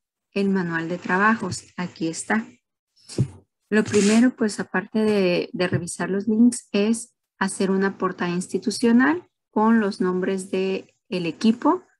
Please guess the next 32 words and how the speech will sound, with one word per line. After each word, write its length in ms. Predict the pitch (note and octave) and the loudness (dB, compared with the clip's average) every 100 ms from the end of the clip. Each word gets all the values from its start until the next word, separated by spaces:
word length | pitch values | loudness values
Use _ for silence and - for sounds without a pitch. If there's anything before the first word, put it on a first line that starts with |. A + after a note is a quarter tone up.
| _ _ _ _ _ | _ _ _ _ _
en 200 | G3+ F#3+ | 2 4
orden 280 | F3+ F#3 G3+ | 4 2 0
alfabético 880 | G3+ A3 F#3+ E3+ A3 B3 C4 D4 D4 | 0 -2 -4 -2 -2 -2 -4 -2 -2
y 100 | A#3+ | -4
comenzando 640 | A3+ G3+ F3+ F#3+ F3+ F3 F#3 | -4 -6 -6 -6 -8 -8 -8
por 180 | - F3+ | -4 -4
apellido. 600 | - E3 D3 D#3+ - - _ _ _ _ _ _ | -4 -4 0 -2 -2 -10 _ _ _ _ _ _
Entonces, 540 | G3 G3 G3 F3+ E3+ - - | -4 0 0 0 -6 -12 -18
ya 200 | - A3 | -4 -2
que 100 | A3+ | -2
revisamos 560 | D4 C4 A3+ G3+ G3+ A3 | 0 2 2 2 0 0
los 240 | A3 G3 | -2 -2
links, 320 | A3+ C4 - - | 0 0 -2 -4
vamos 340 | F#3+ G3 A3 | -4 -4 -4
a 60 | F#3+ | -4
dar 200 | F3 F3 | -2 -2
inicio. 540 | F3+ E3+ E3+ - - _ _ _ _ _ _ | -4 -6 -8 -10 -12 _ _ _ _ _ _
Eh, 420 | G#3+ G#3+ G#3+ G#3+ - | 2 4 6 4 0
se 100 | A3+ | -2
supone 400 | B3 B3 C4+ D4+ | 0 2 2 2
que 80 | D4+ | 0
ustedes 640 | B3 A3+ A3+ A#3 A#3 - _ | 0 0 2 0 -4 -12 _
se 180 | - A3 | -8 -6
tienen 340 | G#3+ A3 A#3 | -2 0 0
que 120 | A#3+ | 0
basar 380 | A3 A3 A3 G#3 | -2 0 0 2
en 180 | G3+ G3 | 2 0
esto 260 | G#3 G#3 | -2 -8
que 140 | - F#3+ | -6 -4
dice 420 | F3 F3+ G3 - _ _ _ _ _ | -4 -4 -6 -8 _ _ _ _ _
trabajo 440 | - F#3 F3+ F#3 G3 | -2 2 2 2 -2
escrito, 720 | G3 - F#3 F3+ - - | -4 -2 0 0 -2 -14